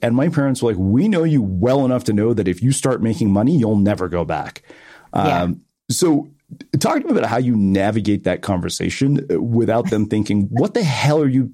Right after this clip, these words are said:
Speaker 1: thinking? Have you lost your mind? You just got into Northwest-, you know, you're at Northwestern, one of the best schools in the country, and you wanna drop <laughs> out?"
Speaker 2: Yeah. Yeah. I mean, <sighs> gosh, I think the <laughs> conversation went a little bit like,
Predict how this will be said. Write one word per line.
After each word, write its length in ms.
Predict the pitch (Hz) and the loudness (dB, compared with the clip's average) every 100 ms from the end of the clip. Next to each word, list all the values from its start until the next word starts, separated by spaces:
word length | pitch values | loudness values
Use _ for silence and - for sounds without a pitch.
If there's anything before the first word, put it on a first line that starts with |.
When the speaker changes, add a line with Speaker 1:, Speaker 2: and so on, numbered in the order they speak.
| - | -2
Speaker 1:
thinking? 340 | 135 131 92 | 0 0 -2
Have 160 | 78 98 | -2 0
you 100 | 117 | 0
lost 320 | 117 135 135 | 2 0 0
your 100 | 123 | 0
mind? 300 | 104 113 135 | 2 2 2
You 60 | 110 | 0
just 200 | - - | -2 -2
got 180 | 123 123 | -2 0
into 160 | 117 | 0
Northwest-, 500 | 113 113 110 110 117 | 0 -2 0 0 0
you 80 | 120 | 0
know, 60 | 101 | 2
you're 180 | 110 117 | 2 2
at 80 | |
Northwestern, 520 | 113 120 101 113 - 104 | 0 0 0 -2 0 -2
one 40 | |
of 60 | 101 | 0
the 60 | 95 | 0
best 180 | 104 | 0
schools 200 | - 101 | 0 0
in 60 | 95 | 0
the 60 | - | 0
country, 240 | 104 127 | 0 2
and 80 | 101 | 2
you 60 | |
wanna 160 | 95 95 | 2 0
drop 300 | 87 92 - 101 | 0 -2 0 -2
<laughs> 80 | |
out?" 220 | 123 170 - - - - - | 0 -2 -4 -16 -20 -20 -8
Speaker 2:
Yeah. 460 | 185 170 151 151 151 160 _ _ | -2 -2 -2 -6 -10 -16 _ _
Yeah. 460 | 196 185 165 160 151 | -2 0 -2 -6 -4
I 100 | 220 | -4
mean, 400 | 220 233 226 226 - _ _ _ _ | -2 -2 -2 -6 -10 _ _ _ _
<sighs> 400 | 180 - - _ | -10 -10 -14 _
gosh, 520 | - 151 139 147 - - _ _ | -8 -6 -6 -8 -16 -20 _ _
I 120 | 214 | -8
think 320 | 220 339 370 | -6 -6 -4
the 100 | 349 | -4
<laughs> 140 | - 247 | -2 -2
conversation 680 | 247 247 - 220 214 254 202 | -2 -2 -2 -2 0 -2 -2
went 260 | 190 180 180 | -4 -4 -4
a 60 | |
little 300 | 185 190 202 | -4 -2 -4
bit 280 | 185 190 185 | -2 -2 0
like, 500 | 180 175 165 180 - | 0 0 0 -4 -8